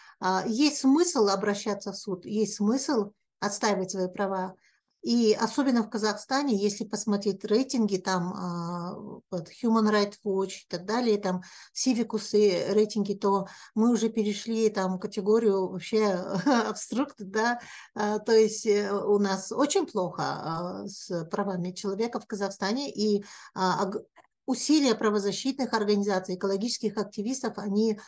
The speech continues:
они подвергаются даже давлению, да, и особенно после январских событий, которые произошли в Казахстане, это, это стало просто, а, ну, такой, больше нельзя терпеть.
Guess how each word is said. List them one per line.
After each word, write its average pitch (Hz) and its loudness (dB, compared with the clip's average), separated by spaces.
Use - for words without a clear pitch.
они 214 2
подвергаются 208 2
даже 196 -2
давлению, 202 2
да, 202 -2
и 190 0
особенно 208 0
после 202 -4
январских 214 -2
событий, 190 -4
которые 214 -2
произошли 202 -4
в 202 -12
Казахстане, 214 -2
это, 202 -4
это 220 -2
стало 240 0
просто, 202 -6
а, 190 -6
ну, 233 2
такой, 214 4
больше 285 2
нельзя 208 2
терпеть. - -8